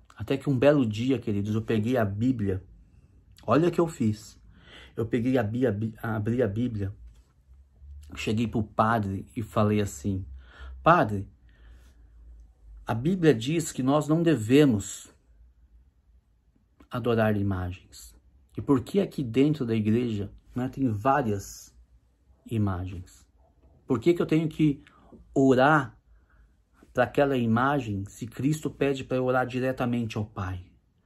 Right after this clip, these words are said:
Aonde que está escrito aqui na Bíblia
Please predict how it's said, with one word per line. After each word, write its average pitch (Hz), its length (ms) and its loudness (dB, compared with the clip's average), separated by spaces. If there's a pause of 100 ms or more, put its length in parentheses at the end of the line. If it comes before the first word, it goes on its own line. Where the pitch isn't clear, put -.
(320)
Aonde 196 400 4
que 160 100 -10
está 147 300 -2 (120)
escrito - 420 -2
aqui 131 100 -4
na 131 160 2
Bíblia 113 800 0